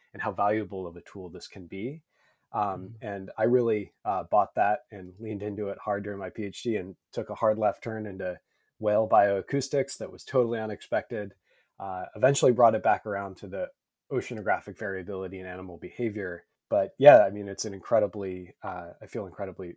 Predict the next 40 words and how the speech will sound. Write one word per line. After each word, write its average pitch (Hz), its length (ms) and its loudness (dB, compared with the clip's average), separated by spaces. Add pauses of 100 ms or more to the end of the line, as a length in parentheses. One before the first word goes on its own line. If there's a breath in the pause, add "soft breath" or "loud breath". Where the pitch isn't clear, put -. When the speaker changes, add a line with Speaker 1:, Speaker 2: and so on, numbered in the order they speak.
Speaker 1:
fortunate 95 460 -10
and 101 100 -20
privileged 98 440 -12
to 98 60 -10
have 90 120 -14
had 90 220 -10
that 87 200 -10 (300)
opportunity 131 640 -4
to 110 220 -8
study 98 340 -8
such - 280 -14
a 90 120 -12 (100)
fascinating 87 760 -12
and 78 120 -20
frankly 101 320 -6
charismatic, 90 840 -10
uh, 82 260 -8 (280)
creature. - 460 -14 (240)
Speaker 2:
Mm-hmm. 127 300 -4 (300)
Yeah, 180 200 -4
so, 160 380 2 (120)
uh, 160 140 2
before 196 760 -2
we 127 240 -2 (120)
spoke, - 500 2 (100)
I 143 240 4
had 131 180 -2
always 127 360 -2
assumed 117 580 -2
that - 200 -16
people 110 420 -12
who 113 180 -16
worked 104 320 -10
with - 180 -16
whales 104 400 -6
were 123 60 -12
sort 123 240 -6
of 120 80 -16
sold 107 560 -4
on, 101 300 -16